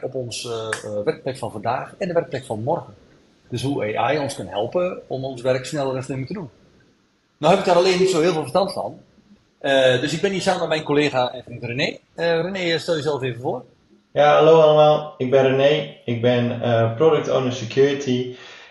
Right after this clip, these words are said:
Speaker 2: En ik ben Microsoft driehonderdvijf consultant. En daarnaast hou ik gewoon van om met leuke dingen bezig te zijn. Zo onder andere ook A I.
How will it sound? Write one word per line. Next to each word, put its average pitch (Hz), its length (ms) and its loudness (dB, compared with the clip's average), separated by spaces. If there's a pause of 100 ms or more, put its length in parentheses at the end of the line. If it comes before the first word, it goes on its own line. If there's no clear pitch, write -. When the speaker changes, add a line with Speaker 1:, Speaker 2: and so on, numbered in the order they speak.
(140)
Speaker 2:
En 123 360 4
ik 117 120 0
ben 117 180 2
Microsoft 113 420 2
driehonderdvijf 117 680 0
consultant. 104 800 -6
En 107 140 0
daarnaast 110 600 2 (220)
hou 120 280 6
ik - 60 -8 (100)
gewoon 113 320 2
van 104 420 -4
om 151 140 6
met 131 120 6
leuke 123 300 4
dingen 147 240 2
bezig 170 300 0
te 147 120 -8
zijn. 127 300 2
Zo 117 260 2
onder 117 280 0
andere 110 420 2
ook 120 200 0 (420)
A 113 280 2
I. 156 40 -2